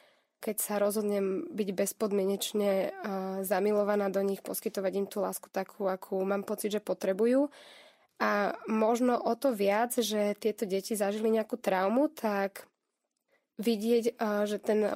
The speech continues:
iný prístup im pomáha úplne inak, ako keď idem tým tradičným. Že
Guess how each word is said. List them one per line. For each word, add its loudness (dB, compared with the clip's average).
iný 4
prístup 0
im 2
pomáha 0
úplne 2
inak, 2
ako -4
keď -4
idem 0
tým -2
tradičným. -4
Že 0